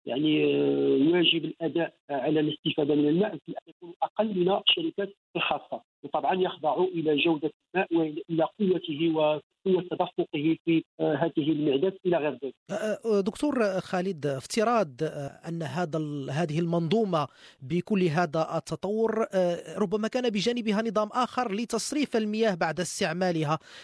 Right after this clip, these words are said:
Speaker 2: آه، باعتبار أن الإسلام يحث على النظافة وكان دائمًا، آه، مهتمًا بمسألة النظافة، آه، وجود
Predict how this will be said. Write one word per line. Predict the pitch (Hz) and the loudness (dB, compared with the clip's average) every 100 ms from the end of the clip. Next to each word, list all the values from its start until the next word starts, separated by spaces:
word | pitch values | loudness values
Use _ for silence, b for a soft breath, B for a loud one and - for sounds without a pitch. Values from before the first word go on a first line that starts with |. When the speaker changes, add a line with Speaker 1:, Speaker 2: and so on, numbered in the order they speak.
| B | B
Speaker 2:
آه، | 170 160 151 147 | -2 2 2 2
باعتبار | 143 139 131 160 165 151 | 2 -2 0 0 0 -2
أن | 143 | -8
الإسلام | 139 - 160 139 | -10 -2 -2 0
يحث | 135 - 160 - | -4 -4 -4 -2
على | 127 139 | -2 -2
النظافة | 139 135 165 160 151 | -2 0 0 2 0
وكان | 135 156 139 131 | 0 0 -2 -2
دائمًا، | 143 143 135 135 139 143 B B | -4 -4 -6 -6 -8 -10 B B
آه، | 147 139 | -6 -4
مهتمًا | 139 113 185 170 160 147 135 | -6 -2 -2 0 -4 -4 -6
بمسألة | 151 151 143 143 156 156 - | -6 -6 -6 -6 -6 -8 -8
النظافة، | 156 151 175 196 b b - | -4 0 0 -2 b b -12
آه، | 151 139 | -10 -2
وجود | 180 165 233 233 156 | 0 2 4 2 0